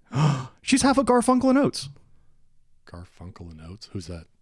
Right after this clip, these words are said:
Speaker 1: Oh my God! I know what song we're doing next.
Speaker 2: I mean, I know who Art Gar-,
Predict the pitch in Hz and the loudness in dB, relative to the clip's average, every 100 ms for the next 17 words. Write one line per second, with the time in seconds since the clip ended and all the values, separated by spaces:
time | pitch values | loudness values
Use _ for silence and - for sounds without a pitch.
0 | _ _ _ _ 440 466 427 370 381 370 | _ _ _ _ 4 6 4 2 0 2
1 | 349 285 240 185 127 - - - 180 208 | 2 4 2 0 -4 -12 -8 2 4 4
2 | 202 208 196 208 196 240 185 113 113 117 | 4 4 6 6 6 4 4 2 0 0
3 | 117 101 113 104 101 - 104 110 | 0 0 -2 -2 -4 -6 -4 -4